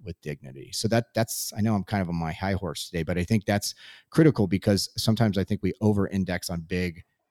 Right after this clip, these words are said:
H R programs, and we don't spend enough time making sure that we've got the right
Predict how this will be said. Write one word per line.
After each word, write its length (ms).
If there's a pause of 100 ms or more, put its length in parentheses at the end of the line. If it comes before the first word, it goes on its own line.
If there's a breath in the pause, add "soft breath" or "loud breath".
(100)
H 160
R 140
programs, 580
and 160
we 60
don't 220
spend 140
enough 220
time 220
making 240
sure 140
that 120
we've 200
got 100
the 220
right 140